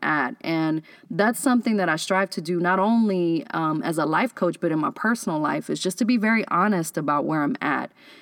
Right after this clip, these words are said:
sharing the ups and the downs, the highs and the lows, the moments that I'm not proud of. And so recently I sent a love letter to the Honey Bunny Inner Circle, and I talked about a very painful moment in my childhood when I was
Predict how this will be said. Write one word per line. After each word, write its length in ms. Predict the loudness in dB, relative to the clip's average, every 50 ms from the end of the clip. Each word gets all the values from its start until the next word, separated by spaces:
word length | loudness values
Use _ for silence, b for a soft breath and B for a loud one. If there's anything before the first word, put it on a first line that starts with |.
| B B B
sharing 420 | B 0 2 2 4 4 4 2
the 180 | 2 0 0 2
ups 280 | 0 0 0 -2 -2
and 120 | 0 0 0
the 60 | 0
downs, 380 | 0 0 2 2 2 2 0 -2
the 80 | -4
highs 340 | -2 -2 0 0 0 0 0
and 80 | 0 0
the 60 | 0
lows, 420 | 0 0 0 0 0 0 -2 -2
the 140 | -2 -2 -2
moments 480 | 0 0 0 2 2 0 0 -2 -2 -2
that 160 | -2 -2 0
I'm 100 | 0 0
not 180 | -2 -2 -4
proud 300 | -2 0 0 0 0 0
of. 300 | 0 -2 -2 -4 -6 -10 -12 _ _ _ _ _ _ _ _ _ _ _ _ _ _ -4
And 120 | -4 -2 0
so 120 | 2 2
recently 520 | 2 4 2 2 2 2 2 2 2 2 2
I 120 | 2 0
sent 440 | -2 -2 -2 0 0 0 -2 -2 -2 -2
a 80 | 0 2
love 320 | 2 2 2 2 2 2
letter 460 | 2 2 2 0 0 -2 -2 -4 -6 B B B B B B B B
to 120 | 0 2
the 100 | 2 4
Honey 200 | 4 4 4 4
Bunny 240 | 4 2 2 0 0
Inner 180 | 0 0 0 0
Circle, 460 | 0 0 0 0 0 0 0 0 0
and 100 | 2 0
I 80 | 0
talked 380 | -2 0 0 -2 -2 0 0 0
about 180 | 0 2 2 0
a 60 | -2
very 480 | -2 -2 0 2 2 2 2 2 0
painful 480 | -2 -4 -4 -4 -2 -2 -2 0 0 2
moment 500 | 2 2 2 2 2 0 0 0 -2 -4 B B B B B B B B 2
in 180 | 4 6 6 6
my 200 | 6 6 4 2
childhood 840 | 0 2 2 2 4 2 2 0 0 0 0 0 0 0 0 -2 -6 _ _ -4
when 340 | -2 0 0 0 0 -2 -2 0
I 340 | 0 2 2 2 2 2 2
was 880 | 2 2 2 2 2 2 2 2 2 2 2 2 2 2 0 -2 -8